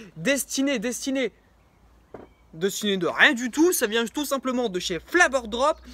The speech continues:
Ça va être le Green Gravity ce soir que je vais vous présenter. Alors assis-toi, prends ton plus beau setup, prends-toi même un petit café. Et c'est parti pour la présentation du Green Gravity. Écoute, plus je parle, plus je parle, euh, plus tu t'en fous également. Qu'est-ce que c'est que ce gré-,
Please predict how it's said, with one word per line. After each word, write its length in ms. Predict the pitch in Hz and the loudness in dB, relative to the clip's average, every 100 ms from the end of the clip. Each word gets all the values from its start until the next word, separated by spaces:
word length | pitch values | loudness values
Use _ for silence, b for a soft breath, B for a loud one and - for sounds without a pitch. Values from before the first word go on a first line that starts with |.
| B - | B -4
Ça 180 | 208 | 0
va 100 | 190 | 0
être 100 | 185 | 0
le 80 | 175 | -4
Green 260 | 160 202 294 | -2 0 0
Gravity 400 | 285 277 262 269 | 0 -2 -4 -8
ce 80 | 240 | -4
soir 140 | 247 | -4
que 100 | 226 | -4
je 60 | 208 | -8
vais 40 | |
vous 60 | 208 | -6
présenter. 460 | 220 190 180 269 | -6 -6 -6 -4
Alors 260 | - 156 - - | -4 -4 -8 -4
assis-toi, 520 | 226 - 196 247 302 | -4 -4 -8 -4 -4
prends 160 | - 214 | -4 -8
ton 100 | - | -8
plus 160 | 180 | -12
beau 160 | 156 190 | -6 -6
setup, 320 | 208 - - - | -6 -6 -8 -6
prends-toi 300 | 190 190 180 | -8 -4 -2
même 140 | 214 | -2
un 100 | 196 | -2
petit 140 | 175 - | -8 -8
café. 300 | 160 160 - B B B | -6 -6 -8 B B B
Et 160 | - 160 | -4 -2
c'est 180 | - 277 | -2 -4
parti 340 | 202 - 240 | -4 -6 -10
pour 140 | - 175 | -6 -8
la 80 | |
présentation 460 | - 165 156 147 320 254 220 | -8 -12 -12 -10 -12 -12 -10
du 100 | 185 | -8
Green 220 | 190 320 | -4 -4
Gravity. 480 | 311 254 220 - 214 B B B 220 | -2 -4 -8 -10 -12 B B B -2
Écoute, 320 | 277 359 156 - - - - - - - 277 - | 4 4 2 -10 -20 -20 -20 -14 -14 -12 -12 -2
plus 240 | 370 453 | 2 2
je 120 | - | 2
parle, 400 | 262 - 339 285 | -2 -2 -2 -2
plus 200 | - 277 | -2 -6
je 120 | 214 214 | -4 -6
parle, 360 | - 339 220 B 220 - | 0 0 0 B -18 -10
euh, 80 | 156 - | -10 -4
plus 120 | 415 | -6
tu 120 | - | -4
t'en 140 | 208 190 | -4 -6
fous 320 | - 247 170 | -6 -2 -2
également. 340 | 165 180 277 - B B 220 - - 226 | 0 -2 -4 -8 B B -20 -20 -20 -2
Qu'est-ce 200 | 359 349 | 0 0
que 120 | - | -4
c'est 180 | 269 320 | -4 -4
que 80 | 233 | -6
ce 120 | - | -8
gré-, 360 | 185 185 285 | -6 -6 -6